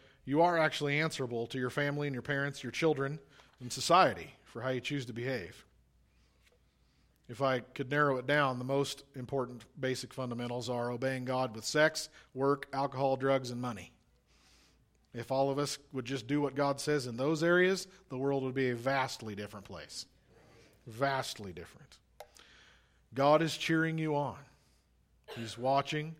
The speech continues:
with great joy as you move from limitation and forced obedience to mastering the skills of life yourself and choosing the right things of your own free will.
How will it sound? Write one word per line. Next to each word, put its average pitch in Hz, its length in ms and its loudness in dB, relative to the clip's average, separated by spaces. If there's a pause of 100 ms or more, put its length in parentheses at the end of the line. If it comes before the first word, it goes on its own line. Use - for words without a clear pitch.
(640)
with 117 220 -14
great 147 340 4
joy 139 380 2 (360)
as 107 140 -10
you 139 160 0
move 139 520 2
from 120 360 -6
limitation 143 640 0
and 117 160 -6
forced 143 320 0
obedience 110 640 -8 (640)
to 117 100 -12
mastering 143 920 -2 (380)
the 120 60 -10
skills 147 380 2
of 131 100 0
life 135 360 2
yourself 127 560 -2
and 107 120 -12 (220)
choosing 143 460 -2
the 131 80 -6
right 131 320 0
things 120 520 -6 (200)
of 120 180 -8
your 113 180 -4
own 139 200 -4
free 139 240 0
will. 123 280 -4